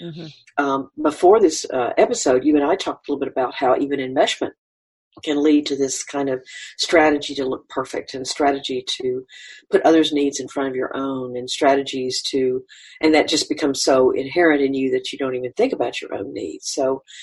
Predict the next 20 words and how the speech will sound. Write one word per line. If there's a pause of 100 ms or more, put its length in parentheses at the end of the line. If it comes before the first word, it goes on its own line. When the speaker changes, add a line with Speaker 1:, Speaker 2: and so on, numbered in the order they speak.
(420)
Speaker 2:
um, (840)
enmeshment
is
one
of
those, (420)
uh, (400)
roads
to
Rome, (220)
<laughs>
uh,
Speaker 1:
<laughs>
Speaker 2:
about
Perfectly
Hidden
Depression.
There
are
many,